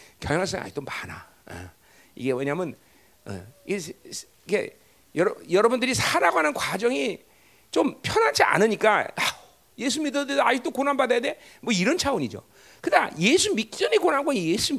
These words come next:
믿고 나서의 고난은 이거는 완전히 딴판의 얘기야, 그죠? 우리는 하나님의 후사로서 그 하나님의 나라의 영광 때문에 고난 받는 거래. 그지? 이전에 거지처럼 사는 고난,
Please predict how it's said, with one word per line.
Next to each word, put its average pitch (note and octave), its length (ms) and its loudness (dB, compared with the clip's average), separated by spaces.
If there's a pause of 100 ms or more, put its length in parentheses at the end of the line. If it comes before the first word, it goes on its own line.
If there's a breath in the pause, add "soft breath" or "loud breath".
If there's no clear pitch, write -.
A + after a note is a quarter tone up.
(140)
믿고 D#3 240 -4
나서의 F4 260 4
고난은 B3 380 2
이거는 B3+ 200 0 (340 loud breath)
완전히 E4+ 340 0
딴판의 A#4+ 440 2
얘기야, D3 200 2
그죠? D#3 380 0 (320)
우리는 D4+ 340 2 (460 loud breath)
하나님의 G4+ 520 2
후사로서 C#5+ 840 0
그 E4+ 320 -2 (100)
하나님의 E4+ 380 0
나라의 C#4 320 6
영광 A3+ 360 4
때문에 D#4 200 0
고난 G#3 260 2
받는 E3 180 4
거래. A2 140 -2
그지? G#3 200 2 (280 loud breath)
이전에 C#4 460 4
거지처럼 B3+ 480 2
사는 C4+ 280 2
고난, G3+ 400 4